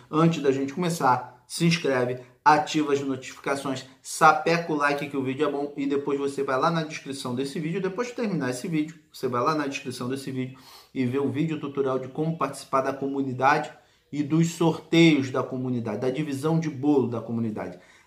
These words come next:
Live toda quinta-feira, nove e meia da noite, com sorteio de brinde. E na última quinta-feira de cada mês,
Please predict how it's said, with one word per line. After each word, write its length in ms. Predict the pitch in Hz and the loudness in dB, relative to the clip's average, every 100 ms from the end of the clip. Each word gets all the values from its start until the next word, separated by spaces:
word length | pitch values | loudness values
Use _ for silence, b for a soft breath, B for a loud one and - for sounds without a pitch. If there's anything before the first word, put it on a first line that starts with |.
| _ | _
Live 680 | 131 139 147 175 165 156 | 2 8 10 10 6 -2
toda 400 | 147 - 175 160 | -6 -4 -2 -2
quinta-feira, 600 | - 160 147 135 139 131 | -4 -6 -6 -6 -4 -2
nove 260 | 131 165 165 | 0 0 0
e 20 | |
meia 160 | 147 139 | -2 -2
da 100 | 127 | -2
noite, 220 | 127 127 | -2 -4
com 140 | 151 | -6
sorteio 360 | 135 123 - 123 | -8 -10 -6 -2
de 100 | 170 | -2
brinde. 480 | 165 151 165 - B B B B B | 0 0 0 -2 B B B B B
E 80 | 170 | 6
na 160 | 165 156 | 6 6
última 460 | 175 208 190 170 | 2 0 -4 -4
quinta-feira 540 | - 165 156 - 139 139 | -2 -2 -2 -2 -2 -2
de 60 | |
cada 220 | - 196 196 | 0 0 4
mês, 300 | 180 180 | 4 2